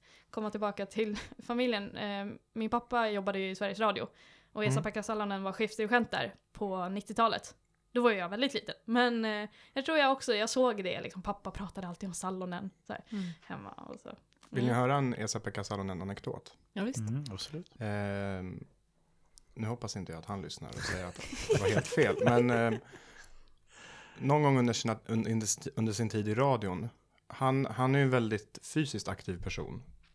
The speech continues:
Speaker 2: tränar mycket, håller sig i form, och tydligen så gillar han, gillar han gå ut och sp-, eller gjorde det då i alla fall, gå ut och springa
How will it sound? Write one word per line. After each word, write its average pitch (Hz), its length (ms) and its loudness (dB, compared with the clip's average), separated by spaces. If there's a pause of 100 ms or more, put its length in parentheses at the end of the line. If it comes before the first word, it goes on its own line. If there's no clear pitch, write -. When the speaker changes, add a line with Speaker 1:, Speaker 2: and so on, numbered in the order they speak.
(100)
Speaker 2:
tränar 101 340 2
mycket, 92 420 -6 (880)
håller 101 220 0
sig 101 160 0
i - 20 0
form, 90 420 -4 (240)
och - 440 -4
tydligen 120 320 2
så - 100 0
gillar 107 240 2
han, 95 300 -2 (580)
gillar 101 340 -2
han 95 160 -4
gå 95 100 -2
ut 90 120 -6
och 98 60 -8
sp-, - 240 -8
eller 98 100 -2
gjorde 92 220 -4
det 92 100 -4
då 110 120 -2
i 147 40 -2
alla 92 120 -4
fall, 92 240 -6
gå 107 120 -2
ut 101 100 -4
och 101 60 -8
springa 127 400 0